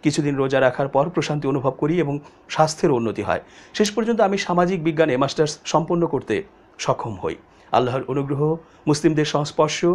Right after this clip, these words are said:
আমার পর্যবেক্ষণ ও গবেষণার পর আমি বুঝতে পারি ইসলামই সত্য ধর্ম। ফলে আমি ইসলাম ধর্মে দীক্ষিত হই। তুরস্কের বিখ্যাত মসজিদ ভ্রমণ করে ব্রিটিশ তরুণীর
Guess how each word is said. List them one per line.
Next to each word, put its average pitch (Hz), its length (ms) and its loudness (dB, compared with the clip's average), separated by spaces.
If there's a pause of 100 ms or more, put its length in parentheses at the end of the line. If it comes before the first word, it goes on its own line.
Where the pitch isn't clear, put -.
(380)
আমার 147 260 4
পর্যবেক্ষণ 170 760 2
ও 151 120 6
গবেষণার 147 500 4
পর 117 200 2
আমি 143 220 2
বুঝতে 156 400 0
পারি 90 260 -2 (240)
ইসলামই 143 420 0
সত্য 160 300 -2
ধর্ম। 82 320 -4 (500)
ফলে 113 280 2 (260)
আমি 127 180 0
ইসলাম 147 300 -2
ধর্মে 110 320 -4
দীক্ষিত - 380 -8
হই। 82 240 -6 (1700)
তুরস্কের 214 440 6
বিখ্যাত 196 380 2
মসজিদ 175 500 4 (160)
ভ্রমণ 160 340 4
করে 113 280 0
ব্রিটিশ 143 400 0
তরুণীর 131 380 0